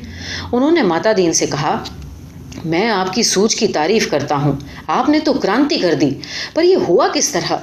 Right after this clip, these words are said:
ماتا دین نے سمجھایا، ارے بات بہت معمولی ہے، کم تنخواہ دو گے تو ملازم کی گزر نہیں ہوگی، سو روپیوں میں سپاہی بچوں کو پال نہیں پائے گا،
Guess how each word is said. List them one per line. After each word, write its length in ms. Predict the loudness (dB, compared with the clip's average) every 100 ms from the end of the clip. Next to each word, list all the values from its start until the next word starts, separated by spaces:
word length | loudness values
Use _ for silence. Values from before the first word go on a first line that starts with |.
| -8 -20 -20 -20 -12 -6
ماتا 260 | -2 0 0
دین 180 | 2 2
نے 80 |
سمجھایا، 480 | 2 2 2 2 0 -2 -8 -18 -6 -2
ارے 120 | 0
بات 320 | 2 2 0
بہت 240 | 0 2
معمولی 440 | 2 4 4 4 4
ہے، 320 | 2 0 -4 -8 -8 -6 -8 -4
کم 240 | 2 2
تنخواہ 380 | 4 2 0 0
دو 260 | 4 4 6
گے 180 | 4 4 4
تو 60 |
ملازم 460 | 4 4 4 2 2
کی 160 | 2
گزر 240 | 2 2 2
نہیں 260 | 2 2
ہوگی، 320 | 2 2 0 -2 -8 -12 -8
سو 320 | -2 2 2 4
روپیوں 380 | 2 2 2 2
میں 100 | 2
سپاہی 480 | 0 2 2 2
بچوں 340 | 2 0 0 0
کو 120 | 0
پال 280 | 0 2 2
نہیں 240 | 2 2
پائے 320 | 2 2 2
گا، 100 | 0